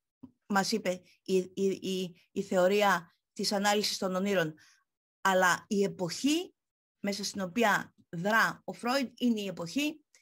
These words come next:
της ιστερικής γυναίκας.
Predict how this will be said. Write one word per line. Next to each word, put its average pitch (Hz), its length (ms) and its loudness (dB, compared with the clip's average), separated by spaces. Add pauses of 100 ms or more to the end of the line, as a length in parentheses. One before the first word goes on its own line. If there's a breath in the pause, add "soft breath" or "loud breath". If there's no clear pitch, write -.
(420 soft breath)
της 262 240 4
ιστερικής 247 1040 2 (420)
γυναίκας. 208 800 -2